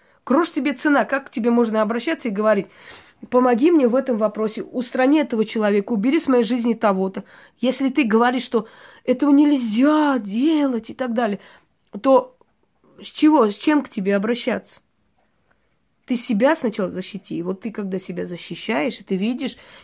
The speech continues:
и когда люди видят это, э, направлено мракобесие, когда люди видят, что, э, нету никаких продвижений у тех людей, которые на,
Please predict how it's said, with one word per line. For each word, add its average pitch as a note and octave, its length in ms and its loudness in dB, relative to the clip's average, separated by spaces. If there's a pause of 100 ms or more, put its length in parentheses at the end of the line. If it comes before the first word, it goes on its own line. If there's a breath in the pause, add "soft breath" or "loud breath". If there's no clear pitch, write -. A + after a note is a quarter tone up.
и F3+ 80 -12
когда A#3 260 2
люди C#4+ 280 2
видят A#3 460 0
это, G3+ 280 -4 (320 loud breath)
э, G#3 460 2
направлено B3 600 2
мракобесие, G#3+ 720 -2
когда A3 260 -2
люди A#3+ 260 -2
видят, C4 400 -2
что, - 320 -2 (640 loud breath)
э, G#3 440 2 (220 loud breath)
нету C#4 360 4
никаких B3 460 0
продвижений A3+ 600 0
у G#3 80 0
тех A3+ 220 -8
людей, G3+ 200 -4
которые F#3+ 460 -4
на, F#3+ 180 -2